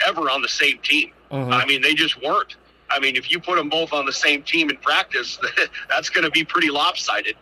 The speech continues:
Speaker 2: Yeah.
Speaker 1: You know, uh, so they were rarely on the same team. And, you know, and we would do different things, you know, we would do different things of splitting 'em up depending on, <clears throat> you know, if I saw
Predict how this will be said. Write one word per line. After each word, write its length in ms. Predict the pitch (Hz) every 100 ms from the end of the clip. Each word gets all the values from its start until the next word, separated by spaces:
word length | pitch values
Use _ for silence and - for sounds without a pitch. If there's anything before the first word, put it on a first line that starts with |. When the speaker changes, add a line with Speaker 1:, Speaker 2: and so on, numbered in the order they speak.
| -
Speaker 2:
Yeah. 180 | 135 101
Speaker 1:
You 60 | 123
know, 180 | 143 135
uh, 720 | 107 - - - 120 131 127 -
so 380 | - 160 135 - - -
they 100 | 202
were 120 | 214
rarely 380 | 165 175 165 160
on 100 | 151
the 60 | 143
same 300 | - 143 131
team. 320 | 151 127 104 - 147
And, 80 | 156
you 60 |
know, 260 | 170 156 147
and 200 | 135 143
we 120 | 180
would 220 | 190 156 -
do 360 | 170 175 226 147 _ - - _ -
different 400 | 190 180 165 143 -
things, 580 | 170 160 156 147 - - - _ _ _ _ - _ _ _ -
you 100 | 165
know, 340 | 151 139 143 - _ _
we 120 | -
would 100 | 180 -
do 100 | 170
different 380 | 170 170 156 -
things 280 | 170 156 151
of 80 | 135
splitting 540 | - - 175 - 156 143
'em 140 | -
up 180 | 147 - - _ - - -
depending 460 | - 180 196 180
on, 320 | 156 151 151 - - -
<clears throat> 260 | - 143 -
you 100 | 170
know, 180 | 160
if 120 | 156 170
I 140 | -
saw 460 | - 170 165 311